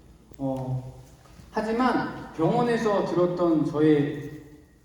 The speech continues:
어, 진료 결과 그리고 진료를 통해서 뭔가 치료에 대한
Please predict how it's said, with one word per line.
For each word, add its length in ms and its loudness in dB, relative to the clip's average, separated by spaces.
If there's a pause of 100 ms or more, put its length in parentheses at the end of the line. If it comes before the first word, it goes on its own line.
(160)
어, 680 -8 (300)
진료 360 0
결과 760 2
그리고 340 -6 (340)
진료를 1000 2
통해서 420 -4
뭔가 720 0
치료에 500 6
대한 600 2